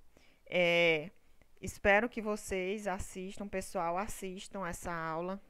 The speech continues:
é, ajuda vocês bastante, porque sempre que tem a aula tem uma atividade, né? Então, é, vocês precisam assistir a videoaula,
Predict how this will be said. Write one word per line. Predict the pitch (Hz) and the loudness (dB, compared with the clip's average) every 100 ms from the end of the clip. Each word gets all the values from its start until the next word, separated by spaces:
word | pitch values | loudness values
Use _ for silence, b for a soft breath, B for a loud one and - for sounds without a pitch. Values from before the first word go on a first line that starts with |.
| - - | -20 -10
é, | 175 170 165 160 165 - - - - _ - - | -4 -2 -2 -4 -6 -14 -20 -20 -20 _ -14 -8
ajuda | 190 196 202 202 | -6 -6 -4 -4
vocês | 196 196 - 180 190 | -4 -8 -8 -8 -6
bastante, | 196 214 - - 170 175 226 214 214 - | -4 -4 -6 -14 -12 -12 -12 -14 -16 -14
porque | 185 - - 170 165 160 180 b b b | -14 -16 -10 -6 -6 -6 -10 b b b
sempre | - - 180 185 - | -10 -6 -6 -6 -12
que | - | -12
tem | 180 175 175 | -10 -8 -6
a | 165 | -4
aula | 160 175 180 | -2 -2 -2
tem | - 165 | -6 -8
uma | 165 | -8
atividade, | 165 - 175 156 160 156 185 175 | -8 -8 -10 -8 -6 -6 -6 -8
né? | 160 165 190 | -8 -8 -8
Então, | 170 - 156 160 185 B B B B B | -10 -10 -10 -10 -12 B B B B B
é, | - 170 165 160 | -6 -2 0 0
vocês | 165 175 - 170 | -2 -6 -8 -8
precisam | - 190 - 190 202 214 | -6 -4 -4 -6 -4 -4
assistir | 196 196 202 - - 170 180 - | -4 -4 -10 -10 -8 -6 -6 -6
a | 175 | -6
videoaula, | 185 175 185 160 143 151 170 180 | -6 -6 -4 -4 -2 -2 -4 -6